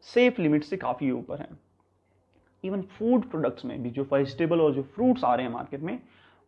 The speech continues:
उनमें भी इनके ट्रेसेस पाए गए हैं, जो finally हमारे इकोसिस्टम में एंटर करते हैं। तो सब, सतलज और ब्यास का पानी इन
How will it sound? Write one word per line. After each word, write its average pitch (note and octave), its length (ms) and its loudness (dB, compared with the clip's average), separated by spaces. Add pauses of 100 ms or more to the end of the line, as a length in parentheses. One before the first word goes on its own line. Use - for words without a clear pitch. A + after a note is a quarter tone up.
उनमें A#3+ 360 4
भी G#3+ 80 2
इनके D#3 300 0
ट्रेसेस D#3 440 -2
पाए B2+ 200 0
गए A#2+ 100 -4
हैं, D#3 220 -2
जो E3+ 100 -2
finally C#3+ 440 2
हमारे C3+ 300 0
इकोसिस्टम C3+ 440 -8
में C#3 100 -4
एंटर B2+ 240 -8
करते - 260 -12
हैं। - 80 -20 (1300)
तो B2 160 -8
सब, - 280 -2
सतलज A#3+ 480 10
और A3+ 100 12
ब्यास D#3+ 320 8
का G3 100 4
पानी D#3 280 2
इन D#3+ 500 -2